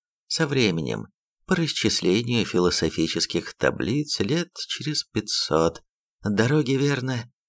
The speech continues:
у нас изменятся безмерно, шоссе Россию здесь и тут, соединив, пересекут. Мосты чугунные через воды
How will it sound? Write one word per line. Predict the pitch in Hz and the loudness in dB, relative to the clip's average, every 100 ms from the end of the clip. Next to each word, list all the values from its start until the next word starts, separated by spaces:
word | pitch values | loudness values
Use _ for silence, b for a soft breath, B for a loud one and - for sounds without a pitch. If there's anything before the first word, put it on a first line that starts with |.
| - | 0
у | 139 | 4
нас | 135 120 | 4 4
изменятся | 113 110 127 110 104 110 | 2 0 2 2 0 0
безмерно, | 98 92 117 120 87 90 87 - _ _ _ _ | 2 2 0 2 2 2 0 -4 _ _ _ _
шоссе | - - 92 - - 95 92 | -4 -2 0 0 0 2 4
Россию | 90 82 - 85 85 80 | 2 2 2 2 2 2
здесь | 69 92 120 - | 2 4 4 2
и | 71 | -2
тут, | - 69 107 - | -2 0 0 0
соединив, | 65 76 65 64 85 - _ _ _ | 0 0 0 0 -2 -4 _ _ _
пересекут. | - 82 76 - - - - 57 - - _ _ _ _ _ _ _ - | 0 2 2 0 -4 -6 -8 -8 -10 -18 _ _ _ _ _ _ _ -2
Мосты | 139 156 - - 123 127 | 2 2 2 0 -6 -6
чугунные | - 113 95 98 113 104 107 | -4 -2 0 -2 -2 -4 -6
через | 92 107 95 | -2 0 2
воды | 92 104 98 101 | 4 4 2 0